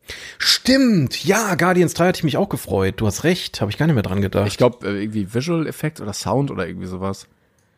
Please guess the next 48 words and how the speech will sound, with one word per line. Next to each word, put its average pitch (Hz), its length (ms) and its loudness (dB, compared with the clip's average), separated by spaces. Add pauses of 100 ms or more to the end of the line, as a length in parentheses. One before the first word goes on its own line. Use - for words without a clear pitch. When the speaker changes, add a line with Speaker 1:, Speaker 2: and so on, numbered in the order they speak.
(220)
Speaker 1:
Aber 123 180 2
sollte, 165 400 2
also 139 240 0
wenn 165 140 0
ich - 180 -4
jetzt 226 160 0
bei 196 120 2
Marvel 135 320 2
arbeiten 98 380 0
würde, 98 240 -2
ne, 156 120 -2
und 190 80 -2
ich - 100 -6
komm 170 140 0
montags 202 300 0
ins 185 120 -2
Büro, 143 340 2
<laughs> - 20 0
morgen, 156 640 2 (400)
und 269 260 -2
wie 190 60 -2
sieht's 170 200 -2
aus? 208 300 2
Ja, 196 120 2
bei 202 100 0
den 190 60 -2
Oscars 196 340 -2
sind 180 100 -4
wir 185 80 -2
nominiert 180 300 0
mit 175 100 -4
Guardians. 160 280 -4
Ach, 135 100 -2
schön. 131 360 0
Speaker 2:
Ja. 113 300 -4
Speaker 1:
Und 269 160 -2
bei 247 120 4
der 220 100 2
Goldenen 208 320 4
Himbeere 160 420 2
sind 143 160 -4
wir 202 80 2
auch 220 80 4
mehrmals 262 460 0
nominiert. 110 400 0
Speaker 2:
Ja. 127 60 -2
Speaker 1:
Okay, 123 340 0
äh, 95 260 -4